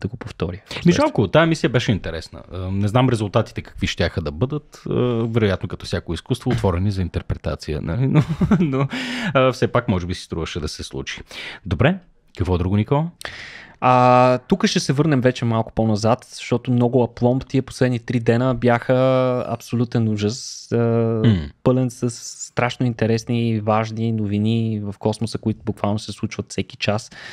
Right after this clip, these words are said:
Speaker 1: Даже не съм погледнал телефона да видя дали, а,
Speaker 2: Нещо
Speaker 1: Старлайнера
Speaker 2: друго.
Speaker 1: в крайна сметка се е срещнал с Международната космическа станция. Може би до края на записа на този епизод, а, на Жоро.
Speaker 2: Аз
Speaker 1: Едно
Speaker 2: сега ще,
Speaker 1: намигване.
Speaker 2: аз, аз сега ще проверя.
Speaker 1: Едно намигване на Жоро, ако
Speaker 2: <laughs>
Speaker 1: може той да следи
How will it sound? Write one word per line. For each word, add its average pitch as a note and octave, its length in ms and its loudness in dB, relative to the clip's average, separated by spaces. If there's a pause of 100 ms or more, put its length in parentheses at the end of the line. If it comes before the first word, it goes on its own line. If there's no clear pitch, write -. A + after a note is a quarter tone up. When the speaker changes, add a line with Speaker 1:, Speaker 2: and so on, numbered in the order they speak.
(180)
Speaker 1:
Даже G#2 240 0
не G#2+ 100 0
съм A2+ 180 0
погледнал G#2+ 420 0
телефона A#2 560 -2
да A2 120 -2
видя A2+ 240 2
дали, A2+ 420 2 (480)
а, - 40 -2
Speaker 2:
Нещо A2 140 2
Speaker 1:
Старлайнера A#2+ 480 6
Speaker 2:
друго. A#2 80 6
Speaker 1:
в - 60 -10
крайна A2+ 300 2
сметка A2+ 340 0
се - 160 0
е G#2+ 40 4
срещнал A2 440 -2
с - 80 -6
Международната G2+ 480 2
космическа - 440 -4
станция. A#2+ 380 0
Може A2+ 180 2
би G#2+ 100 0
до G2+ 100 -6
края G#2+ 480 4 (380)
на A2 280 4
записа G#2+ 440 0
на G#2 80 2
този G#2+ 300 0
епизод, A2 640 0
а, - 20 4 (480)
на G#2+ 120 0
Жоро. G2 340 0 (200)
Speaker 2:
Аз G2 160 -2
Speaker 1:
Едно A2+ 60 4
Speaker 2:
сега A2+ 80 6
ще, A#2+ 80 6
Speaker 1:
намигване. A#2+ 340 4
Speaker 2:
аз, A2 220 4
аз G2+ 120 2
сега F2+ 160 2
ще - 100 -6
проверя. D#2 340 -4
Speaker 1:
Едно A#2+ 300 6
намигване B2+ 520 4
на A#2 100 4
Жоро, A#2 420 6
ако A2 200 0 (260)
Speaker 2:
<laughs> - 20 -
Speaker 1:
може A#2 280 4
той A#2 240 4
да A2 80 0
следи G#2+ 360 -2